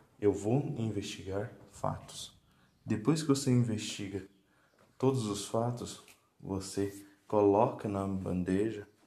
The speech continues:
faça uma planilha num caderno e fala assim, "Tá, vou separar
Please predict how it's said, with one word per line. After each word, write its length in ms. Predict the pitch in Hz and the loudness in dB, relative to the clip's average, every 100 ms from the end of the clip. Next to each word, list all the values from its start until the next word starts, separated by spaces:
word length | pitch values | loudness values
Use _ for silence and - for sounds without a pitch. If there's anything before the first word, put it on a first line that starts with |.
| _ | _
faça 360 | - 104 104 113 | -2 -2 -2 -6
uma 760 | 104 98 _ _ - _ 98 92 | -6 -8 _ _ -20 _ -6 -4
planilha 480 | 98 95 92 92 | 0 2 2 -2
num 120 | 90 92 | -4 -2
caderno 580 | 90 87 90 110 117 - - _ - | -2 0 0 -2 -4 -8 -20 _ -14
e 60 | 98 | -6
fala 240 | - 101 | 2 2
assim, 260 | 101 - 87 - - | 2 -4 -12 -12 -8
"Tá, 200 | 95 92 - - | -8 -8 -16 -4
vou 220 | 104 113 | -2 -2
separar 720 | - - - 90 92 90 | -2 -4 -2 0 0 -4